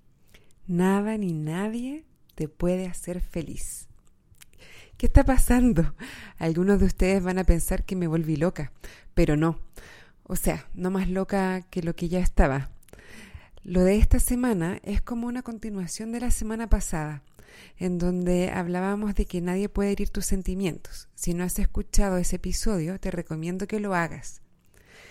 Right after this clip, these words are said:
También te recomiendo escuchar el episodio noventa, donde revisamos el modelo. El modelo es el que yo ocupo para hacer coaching.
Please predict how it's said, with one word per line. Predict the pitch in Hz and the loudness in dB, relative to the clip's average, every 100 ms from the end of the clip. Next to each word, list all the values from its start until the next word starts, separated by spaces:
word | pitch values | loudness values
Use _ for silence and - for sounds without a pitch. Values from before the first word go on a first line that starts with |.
| - - - | -20 -20 -8
También | 190 185 202 | -2 0 4
te | - | 4
recomiendo | 233 240 254 254 233 185 160 185 | 4 0 -4 -2 -2 -2 -4 -2
escuchar | 185 - - - 180 | -2 -2 -2 -2 -2
el | 190 | -4
episodio | - 180 196 190 | -6 -4 -2 -2
noventa, | 196 208 240 190 - - 135 - | -4 -4 -4 -4 -8 -12 -12 -16
donde | 156 160 160 | -8 -6 -4
revisamos | 156 156 151 - 180 190 202 - | -4 -6 -6 -6 -6 -4 -6 -6
el | 170 170 | -6 -6
modelo. | 165 156 175 151 - - _ _ _ _ - | -4 -2 0 -2 -6 -14 _ _ _ _ -12
El | 165 | -8
modelo | 160 156 170 | -4 -4 -2
es | 190 | -2
el | 196 - | -4 -6
que | 180 | -6
yo | 170 | -4
ocupo | 156 175 - 185 | -4 0 0 4
para | - 165 | 2 2
hacer | 160 - 175 | -2 -4 -6
coaching. | - 175 160 - - | -6 -6 -6 -8 -12